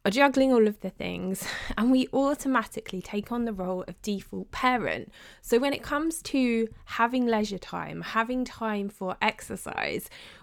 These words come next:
we really, really don't get enough of it.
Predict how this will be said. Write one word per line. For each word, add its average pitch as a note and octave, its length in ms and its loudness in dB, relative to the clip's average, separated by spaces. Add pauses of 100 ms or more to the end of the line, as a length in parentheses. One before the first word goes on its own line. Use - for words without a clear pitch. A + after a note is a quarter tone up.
we A#3+ 160 2
really, C#4+ 400 0
really B3 360 0
don't G#3+ 580 -2
get - 340 -8
enough G#3 380 0
of - 200 -4
it. - 300 -8